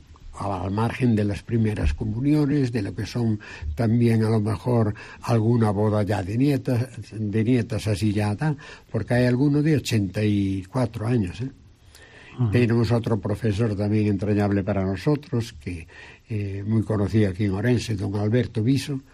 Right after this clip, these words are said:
Speaker 1: que está convaleciéndose de una operación delicada. Hay cuatro o cinco que están muy delicaditos. Y va, después de rogarle y pedirle cincuenta mil maneras, le dije, "Aunque tenga que ir a rastro, pero voy".
Speaker 2: Ujú.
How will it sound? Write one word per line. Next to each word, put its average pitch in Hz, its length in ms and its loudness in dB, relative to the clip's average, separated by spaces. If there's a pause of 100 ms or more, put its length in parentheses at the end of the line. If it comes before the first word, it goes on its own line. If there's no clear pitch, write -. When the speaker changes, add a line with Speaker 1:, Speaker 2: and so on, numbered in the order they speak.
(320)
Speaker 1:
que 117 120 0
está 113 440 2 (200)
convaleciéndose 104 1040 0
de 107 120 2
una 110 140 4
operación 104 540 2
delicada. 104 580 0
Hay 123 160 0
cuatro 117 360 -2
o - 20 0
cinco 117 400 -2
que 110 80 -2
están 117 280 0
muy 120 140 6
delicaditos. 113 720 0 (240)
Y 135 100 0
va, 101 240 0 (300)
después 120 500 2
de 113 300 -4 (300)
rogarle 117 680 2
y 113 420 4
pedirle 120 640 4
cincuenta 117 340 0
mil 120 160 2
maneras, 123 360 2
le 113 40 0
dije, 120 220 0
"Aunque 131 340 0
tenga 156 320 2
que 160 140 -2
ir 147 100 4
a 131 80 0
rastro, 113 460 -4
pero 113 200 -4
voy". 110 200 4
Speaker 2:
Ujú. 90 100 -4